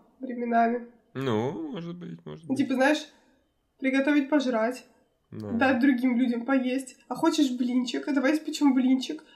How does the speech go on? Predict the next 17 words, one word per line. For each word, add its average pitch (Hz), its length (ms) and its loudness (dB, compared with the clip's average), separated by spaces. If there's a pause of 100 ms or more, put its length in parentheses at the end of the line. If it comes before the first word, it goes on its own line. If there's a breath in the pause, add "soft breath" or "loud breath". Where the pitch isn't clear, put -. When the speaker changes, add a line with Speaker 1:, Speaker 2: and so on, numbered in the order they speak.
(100)
Speaker 1:
А 277 80 0
съешь 269 320 0
ещё 330 180 0
с - 120 -8
этим. 262 360 2
А 262 80 2
возьми 302 280 6
с - 80 -6
собой. 247 480 0 (180 loud breath)
А - 60 2
ешь, 269 320 4
давай 302 300 4
Speaker 2:
<laughs> - 0 -
Speaker 1:
ешь». 277 260 2
Такой 311 300 0
просто: 302 300 4
«Нет». 285 640 2